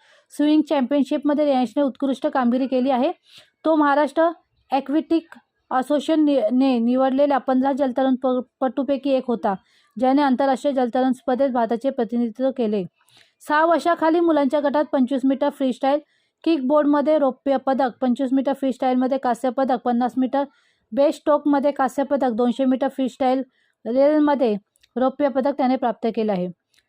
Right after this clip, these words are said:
पंधरा सप्टेंबर दोन हजार चोवीस रोजी अंडरवॉटर स्पोर्ट असोसिएशन ऑफ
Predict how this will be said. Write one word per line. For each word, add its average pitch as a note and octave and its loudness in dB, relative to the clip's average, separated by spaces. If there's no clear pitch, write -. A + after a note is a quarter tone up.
पंधरा D4+ 4
सप्टेंबर E4 0
दोन E4 2
हजार D#4 2
चोवीस D4+ 0
रोजी D4+ 0
अंडरवॉटर C4+ 0
स्पोर्ट C#4 -2
असोसिएशन C4 -2
ऑफ B3 0